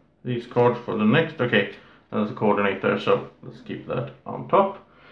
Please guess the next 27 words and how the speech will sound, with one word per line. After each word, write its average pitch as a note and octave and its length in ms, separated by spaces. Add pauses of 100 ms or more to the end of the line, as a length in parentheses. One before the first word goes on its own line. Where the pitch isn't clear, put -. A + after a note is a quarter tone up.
(200)
And E3+ 260
so, F#3 400
uh, F#3 220
we F3 80
go F3+ 180
to F#3 120
the F3 160
security G#2+ 480
chief - 420
and A2+ 180
these B2+ 240
moves. F#3+ 520 (1900)
And A#2 140
I A#2 100
need C3 180
to A#2+ 60
do A2+ 100
some G#2+ 160
scanning, B2 360
of C#3+ 120
course. E3+ 400
So C#3 340
let's D3 220
see. G#2+ 380 (1300)
He's E3 360
going D#3+ 200
to D#3+ 80